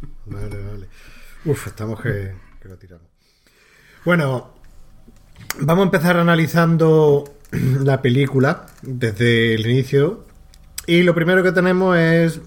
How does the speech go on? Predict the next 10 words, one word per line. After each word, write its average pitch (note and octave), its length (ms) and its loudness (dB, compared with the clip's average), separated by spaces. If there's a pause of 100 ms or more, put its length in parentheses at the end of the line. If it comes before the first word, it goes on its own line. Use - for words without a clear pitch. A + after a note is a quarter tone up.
(140)
un E3+ 160 4
monólogo E3 520 2
de D3 600 4
John C#3+ 180 2
Cusack D#3 460 0
que A2 440 0 (220)
interpreta A#2 800 -4
a B2 180 -4
Rob A2 280 -2
Gordon, C#3+ 420 -2